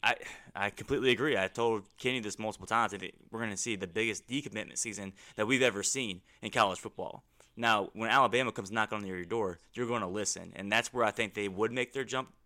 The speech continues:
Glessner, is the fact that they will get commitments from other schools that they've, that, that these commitments are already at right now.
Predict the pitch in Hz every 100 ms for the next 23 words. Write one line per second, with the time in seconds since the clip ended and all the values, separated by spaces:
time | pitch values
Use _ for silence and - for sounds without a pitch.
0 | - 147 - 156 147 110 107 90 101 104
1 | - 104 107 98 95 101 98 107 92 90
2 | 107 98 - _ 139 139 120 - 156 117
3 | 110 110 107 104 - 110 110 101 113 131
4 | 120 113 104 92 110 90 87 - 90